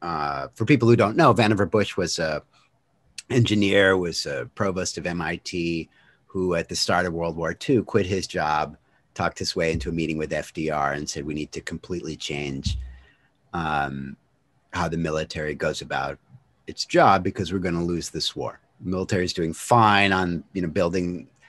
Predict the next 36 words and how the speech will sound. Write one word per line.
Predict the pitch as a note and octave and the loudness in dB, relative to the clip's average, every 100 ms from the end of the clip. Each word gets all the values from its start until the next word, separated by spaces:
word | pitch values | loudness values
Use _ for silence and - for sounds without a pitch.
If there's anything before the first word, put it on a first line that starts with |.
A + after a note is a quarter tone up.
| - - - E2+ | -20 -20 -14 -2
bigger, | G#2 F#2+ F#2+ | 0 2 2
faster | - F2 - F2+ | 2 0 0 -4
ships | - G2+ E2+ - - | -4 -2 -4 -6 -8
and | F2 F2 - - | -6 -6 -8 -4
bigger, | F2 F2 | -2 -2
faster | - E2 - - | -2 -2 -2 -8
planes, | - D#3 B2+ A2+ G#2+ - _ _ _ - | -2 4 6 4 0 -8 _ _ _ -6
but | - G2 F#2+ - - | 2 4 2 -2 -4
the | G#2 | 2
new | A2 A#2 | 4 4
technology, | A#2+ G2 F#2+ D#2 D#2+ D#2 D#2+ D2 - _ _ _ _ _ _ _ - | 4 -2 0 0 0 0 -2 -2 -4 _ _ _ _ _ _ _ -4
uh, | E2 D#2+ D#2 | -2 0 -2
that's | D#2+ - | -4 -4
gonna | F#2 | -2
make | E2 D2+ F#2 | -2 -2 4
a | |
difference | D#3 - G2 F#2+ | 4 4 0 0
in | E2 | -4
this | D#2+ - | -4 -4
war, | F2 E2 D#2 D2+ D2+ - _ _ _ _ - | -2 -2 0 -2 -4 -10 _ _ _ _ -6
uh, | E2 D#2 D2+ | -2 0 0
Nazi | D#2+ D#2+ - | 0 -2 -4
Germany | D#2+ D#2+ D#2 D2+ | -6 -4 -2 -4
is | C#2 | -6
ahead | C#2+ D2 D2+ | -8 -6 -6
of | C#2 | -6
us | C2+ - | -8 -8
and | D2 | -8
we | D2 | -8
will | C#2+ | -6
never | C#2+ C2+ C#2 | -6 -6 -8
catch | D2+ C#2 D2+ | -10 -10 -10
up | D2 | -12
in | D2 | -12
time | - B1 D#2 | -10 -8 -8
and | D2+ | -8